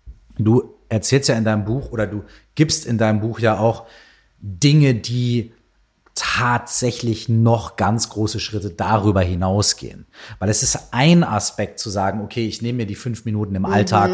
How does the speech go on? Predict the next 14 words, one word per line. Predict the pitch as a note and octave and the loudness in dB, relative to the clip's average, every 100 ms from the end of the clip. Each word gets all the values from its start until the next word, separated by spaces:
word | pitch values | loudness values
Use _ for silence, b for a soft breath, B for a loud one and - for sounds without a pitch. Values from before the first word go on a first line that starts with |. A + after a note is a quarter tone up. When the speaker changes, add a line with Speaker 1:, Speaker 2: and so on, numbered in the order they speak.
| G#2 A#2+ | -4 -6
Speaker 1:
und | A2+ G#2+ | -4 -2
die | |
Speaker 2:
natürlich. | D#3+ | 0
Speaker 1:
habe | A2 A2+ | 2 2
ich | A2 - | -2 0
immer. | C3 F#2 D2 - | 0 2 -2 -6
So, | G2 G#2 D3 | 0 0 0
Speaker 2:
Mhm. | F#3+ F3+ | -8 -6
Speaker 1:
das | C#3+ D#3 | -2 0
ist, | E3 - | 0 -2
das | - - - | -8 -10 -6
ist | D3+ C#3+ - | -4 -4 0
ein | C#3+ C3+ | 2 2
Aspekt. | G#2+ - - D2+ - | 0 -4 -6 -12 -16